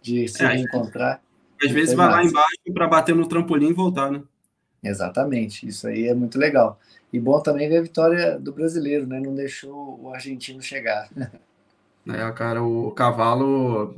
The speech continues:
Speaker 2: nessa, nesse start list aí, pra essa distância e pro calor, eu achava, eu acho ele imbatível. Nos trinta e cinco seria outro, outro assunto, se ele tivesse, mas nos vinte quilômetros ali era o favorito, sem dúvida.
Speaker 1: Sem dúvida.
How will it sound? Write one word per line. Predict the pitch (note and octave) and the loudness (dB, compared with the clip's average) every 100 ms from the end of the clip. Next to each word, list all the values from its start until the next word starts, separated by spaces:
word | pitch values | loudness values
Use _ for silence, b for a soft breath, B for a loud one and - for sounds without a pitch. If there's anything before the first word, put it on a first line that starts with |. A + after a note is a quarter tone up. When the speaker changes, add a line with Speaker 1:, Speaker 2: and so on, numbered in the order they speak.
| - - | -18 -6
Speaker 2:
nessa, | A#2+ B2+ B2 A#2 F2 | -4 -2 -2 -4 -2
nesse | A#2+ A#2+ B2+ | -2 0 -2
start | C3 B2 C3+ | 0 2 2
list | A#2 C3 C3+ | 2 2 2
aí, | C3 | -2
pra | C#3+ D3 | -2 0
essa | D3+ | 0
distância | C#3 - C#3+ D3+ F3 F3+ | 0 -2 0 2 2 2
e | D#3 G3 | 0 0
pro | G#3 A3 | 0 0
calor, | G3+ D#3 C#3 D3+ F#3 B B B B _ | 2 2 4 0 -2 B B B B _
eu | B2+ B2 | -2 0
achava, | A#2+ A#2+ B2 B2 B2 G#2+ | 0 0 0 0 0 0
eu | A#2+ | 0
acho | A#2 A#2+ - | 0 0 -2
ele | A#2+ A#2+ C3 B2 - | -2 2 2 0 0
imbatível. | C#3 D3 D3+ - B2+ | 2 4 2 0 2
Nos | C3 C3 | 2 2
trinta | C3+ D3 C#3+ | 0 0 0
e | |
cinco | C#3 D3 D3 | 0 0 0
seria | E3 E3 E3+ | 0 0 0
outro, | - D3 D3+ F3 F3 F3+ b b b - | 0 -2 2 2 2 -2 b b b -4
outro | C#3 C3+ | -2 0
assunto, | E3 F3+ C#3+ B2 | 0 0 0 0
se | - | 0
ele | B2 B2+ | -2 -2
tivesse, | C#3+ C3 A#2 B2+ C3+ | -2 -2 0 0 2
mas | C3 B2 B2 B2 A#2+ A2+ A2+ A#2 - | 2 4 2 0 2 2 0 -4 -2
nos | C3+ B2+ | -2 2
vinte | C3 B2+ | 0 0
quilômetros | C3+ A2+ A#2 A#2 B2+ B2 | -4 -2 -2 -4 -6 -6
ali | A2+ | -4
era | A#2 C#3 | -4 -4
o | |
favorito, | - B2 B2+ A#2 - | -6 -6 -4 -6 -8
sem | - A2+ | -8 -6
dúvida. | A#2 A2 - _ _ _ _ _ _ | -6 -8 -12 _ _ _ _ _ _
Speaker 1:
Sem | A2 A#2 | -8 -6
dúvida. | G#2+ A2 B2 | -6 -6 -10